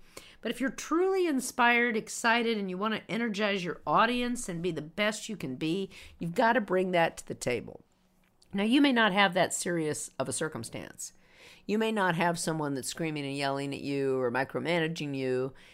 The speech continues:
There can be a lot of other things. People are sometimes their own worst enemies, and we don't bring our best self because we had a bad day or we don't feel good about our public speaking or whatever it may be. I would encourage you, if it's something you feel about yourself that doesn't go away,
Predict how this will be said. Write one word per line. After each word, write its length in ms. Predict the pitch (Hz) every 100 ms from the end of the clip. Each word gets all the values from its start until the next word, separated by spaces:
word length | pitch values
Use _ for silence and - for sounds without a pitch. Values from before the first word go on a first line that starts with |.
| - _
There 200 | 403 381
can 140 | - 311
be 80 |
a 80 | 320
lot 160 | 294 294
of 80 | 240
other 160 | 294
things. 300 | - - 147
People 280 | - 254 254
are 80 | 170
sometimes 440 | - - - 214
their 200 | 170 -
own 320 | 170 175 175
worst 340 | 160 160 156 -
enemies, 600 | - 226 285 131 - - -
and 100 | 202
we 60 |
don't 240 | 196 202 -
bring 180 | 180
our 80 | 196
best 300 | 180 175 170
self 320 | - 156 170
because 400 | - 170 160 156
we 160 | 165 165
had 140 | 151
a 20 | 156
bad 320 | 143 143 147
day 480 | 131 135 87 71 60 - - _
or 340 | - 147 143 143
we 400 | 143 156 151 151
don't 320 | 156 170 170
feel 100 | 160
good 200 | 180 185
about 160 | 202 139
our 80 |
public 320 | 131 131 131 -
speaking 420 | - 151 - 139
or 60 |
whatever 260 | 160 220 254
it 60 | 240
may 160 | 220
be. 460 | 208 226 220 - - - - -
I 80 | -
would 100 | 269
encourage 560 | 269 262 - 415 415 226
you, 140 | 233
if 100 | 233
it's 160 | 185 -
something 380 | 262 262 311
you 100 | 277
feel 400 | 202 - 262 320
about 240 | 320 196 160
yourself 500 | 165 143 185 180 175
that 200 | 165 160
doesn't 380 | 165 220 214 180
go 220 | 165 160
away, 560 | 151 135 135 120 -